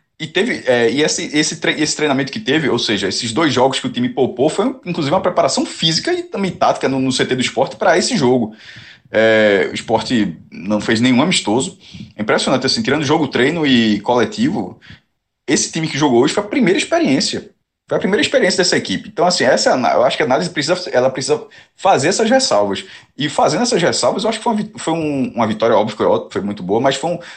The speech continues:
uma atuação interessante e com o potencial de alguns jogadores. O Bárcia, ele, ele, que é a principal contratação do Sport nessa temporada, é a mais surpreendente. O Sport tirou um jogador do, que fez um bom brasileiro no, no Goiás, e é o jogador que mostrou, não só pelo gol,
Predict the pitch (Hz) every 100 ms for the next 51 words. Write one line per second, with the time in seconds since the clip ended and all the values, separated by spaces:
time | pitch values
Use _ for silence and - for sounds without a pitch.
0 | - 135 139 165 - 147 180 - 269 277
1 | 339 - 147 151 - 131 - 156 165 156
2 | 165 151 147 147 208 196 135 120 143 -
3 | - - - - 147 110 117 175 - 101
4 | - _ _ - 143 160 156 143 147 147
5 | 143 139 131 120 110 - _ _ _ _
6 | _ - 117 110 147 - - 131 120 110
7 | 117 104 104 117 113 101 104 104 101 90
8 | 107 90 90 95 113 127 110 92 101 120
9 | - 104 113 101 107 101 98 101 104 101
10 | - - 107 104 110 98 127 151 110 101
11 | 107 107 - 104 104 98 87 101 - -
12 | - - - - - 131 143 151 127 131
13 | 143 175 185 - 131 143 214 - _ _
14 | - 392 - 339 403 143 127 127 -